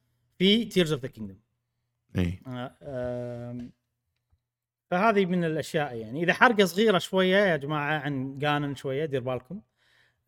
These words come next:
Speaker 1: آه، مو حرقة كبيرة، صغيرة. إن هذا ترى جانون اللي موجود ب Tears of the Kingdom
Speaker 2: مم.
Speaker 1: أول جانن مو
Speaker 2: إي.
Speaker 1: نفس الجانن مال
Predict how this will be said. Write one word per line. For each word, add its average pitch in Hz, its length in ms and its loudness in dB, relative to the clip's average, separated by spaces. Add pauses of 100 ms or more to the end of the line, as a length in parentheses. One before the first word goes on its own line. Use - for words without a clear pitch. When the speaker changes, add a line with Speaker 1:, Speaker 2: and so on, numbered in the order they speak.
(120)
Speaker 1:
آه، 123 420 -2
مو 180 180 -2
حرقة 131 240 -2
كبيرة، 131 380 -2
صغيرة. 135 380 -6 (520)
إن 165 120 2
هذا 285 260 6
ترى 233 240 4
جانون 247 480 2
اللي 139 160 0
موجود 139 400 0
ب 120 180 -8
Tears 147 240 0
of 131 140 -4
the 127 60 -8
Kingdom 180 340 -4 (880)
Speaker 2:
مم. 101 260 -2 (100)
Speaker 1:
أول 254 400 6
جانن 277 500 4 (960)
مو 190 140 2
Speaker 2:
إي. 247 80 6
Speaker 1:
نفس 247 380 4
الجانن 214 540 6
مال 175 500 4